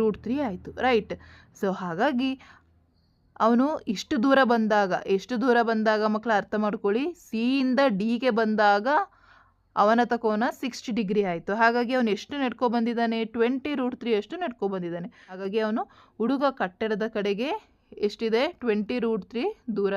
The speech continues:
ನಡೆದು ಬಂದಿದ್ದಾನೆ. So ಅರ್ಥ ಆಗಿದೆಯಲ್ಲ ಲೆಕ್ಕವನ್ನ ಬಿಡಿಸೋದು? So ನೀವು ಸ್ವಲ್ಪ ಕಾಮಾಗಿ ಕ್ವಶನನ್ನ ಎರಡು ಮೂರು ಸರಿ ಓದಿದ್ರೆ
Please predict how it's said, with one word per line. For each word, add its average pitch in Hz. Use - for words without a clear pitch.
ನಡೆದು 185
ಬಂದಿದ್ದಾನೆ. 175
So -
ಅರ್ಥ 202
ಆಗಿದೆಯಲ್ಲ 196
ಲೆಕ್ಕವನ್ನ 185
ಬಿಡಿಸೋದು? 180
So 226
ನೀವು 196
ಸ್ವಲ್ಪ 247
ಕಾಮಾಗಿ 202
ಕ್ವಶನನ್ನ 202
ಎರಡು 165
ಮೂರು 240
ಸರಿ 247
ಓದಿದ್ರೆ 185